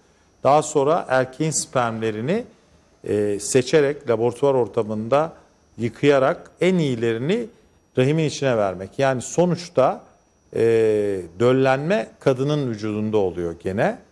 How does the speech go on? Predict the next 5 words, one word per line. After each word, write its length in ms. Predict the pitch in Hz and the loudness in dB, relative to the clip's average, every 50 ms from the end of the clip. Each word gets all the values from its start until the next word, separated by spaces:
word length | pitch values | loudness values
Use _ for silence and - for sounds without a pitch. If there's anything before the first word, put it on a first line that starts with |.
| _ _ _ _ _ | _ _ _ _ _
aşılamada. 720 | 101 - - - 123 120 113 107 110 110 110 175 214 - - - _ | -6 -4 -2 -2 0 0 0 0 -2 0 0 0 0 0 -4 -12 _
Tüp 200 | - 208 202 - | -6 -6 -2 0
bebekte 380 | 247 240 226 180 - - - 139 | 2 2 2 2 0 -2 -4 -4
ise 280 | 120 - - 110 98 | -2 -2 -4 -6 -2
döllenme 680 | 104 117 123 127 131 131 131 135 139 147 175 214 233 226 | -2 0 0 0 0 0 0 -2 -2 -2 -2 -2 -2 -4